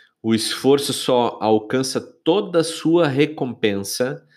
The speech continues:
depois que você se recusou a desistir",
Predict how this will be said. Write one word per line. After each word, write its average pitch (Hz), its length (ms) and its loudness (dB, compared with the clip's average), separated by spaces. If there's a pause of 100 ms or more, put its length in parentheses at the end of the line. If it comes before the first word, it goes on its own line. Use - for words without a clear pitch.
(260)
depois 117 760 0
que - 220 -8
você 113 340 -4
se 135 160 -8
recusou 123 1120 0
a 120 400 -2 (140)
desistir", 101 1120 -6